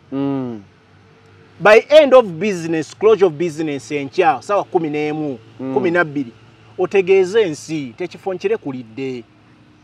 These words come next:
Speaker 2: Ha, mukulu yagamba, "Togunya oguwanda."
Speaker 1: Ate omukulu yeebuuzaako.
Speaker 2: Nze abadde n'obugombe.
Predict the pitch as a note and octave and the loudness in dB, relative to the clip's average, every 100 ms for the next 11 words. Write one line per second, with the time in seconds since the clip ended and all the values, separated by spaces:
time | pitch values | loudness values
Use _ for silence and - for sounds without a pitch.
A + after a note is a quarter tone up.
0 | _ _ _ - - D#4 B3 E3 C#3 E3 | _ _ _ -8 0 0 0 -6 -8 -4
1 | D#3+ C#3+ D#3 D#3+ D3 C#3 - _ _ D3 | -4 -4 -4 -6 -6 -10 -14 _ _ -10
2 | D#3 D#3+ D#3+ C#3 C3+ C#3+ C3+ A#2+ G#2+ E3 | -8 -6 -6 -6 -4 -4 -4 -10 -10 -4
3 | D4 F#4 D#3 D#3 F3 C#3 C3+ C3 C3 B2 | 0 2 0 0 0 2 2 2 0 0
4 | C3 C3 E3+ G#3 A3 A#3+ B3 B3 B3+ B3 | 2 2 4 6 8 6 6 6 6 6
5 | G#3+ A3+ G#3+ G3 | 8 8 8 4